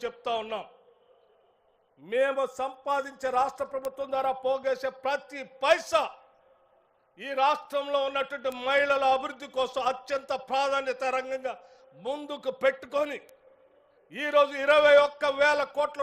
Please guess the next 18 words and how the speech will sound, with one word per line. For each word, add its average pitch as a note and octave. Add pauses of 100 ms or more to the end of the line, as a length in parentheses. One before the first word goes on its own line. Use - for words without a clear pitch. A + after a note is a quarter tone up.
రూపాయలు C#4 (100)
దాటించి C#4+
వడ్డీ D4
లేని C#4
రుణాలు D4+
ఇచ్చాం. D4 (440)
రాబోయే D4 (140)
ఐదు D4+ (100)
సంవత్సరాల్లో C#4 (560)
లక్ష E4+ (240)
కోట్లు D#4 (180)
దాటించి D#4+
మీ D4
అందరికీ D4
వడ్డీ C#4
లేని C#4+ (380)
రుణాలు D#4
ఇచ్చేటువంటి C4+